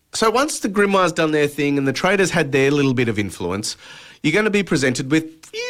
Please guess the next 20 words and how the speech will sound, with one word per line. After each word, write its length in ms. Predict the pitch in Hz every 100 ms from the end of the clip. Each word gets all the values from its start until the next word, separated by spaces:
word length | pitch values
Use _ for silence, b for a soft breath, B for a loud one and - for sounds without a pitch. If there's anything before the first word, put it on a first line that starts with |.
| 494
usually 340 | 453 330 175 160
six 400 | - 220 - -
doors 360 | 143 139 147
to 80 | -
choose 300 | - 285 320
from. 180 | 208 101
So 120 | -
you'll 180 | 147 147
be 340 | 151 147 131 B B B B B B B
flipping 580 | - - 254 254 214 180
up 280 | 196 220 -
six 480 | - - 247 240 -
beautiful 680 | - - 165 190 208 185 156
circular 460 | - 151 143 139 123
pieces 360 | 123 113 107 101
of 100 | 82
art, 420 | 78 120 311 - B B B B
and 240 | - 190 214
the 60 |
Grimoire, 680 | 170 247 240 240 247 226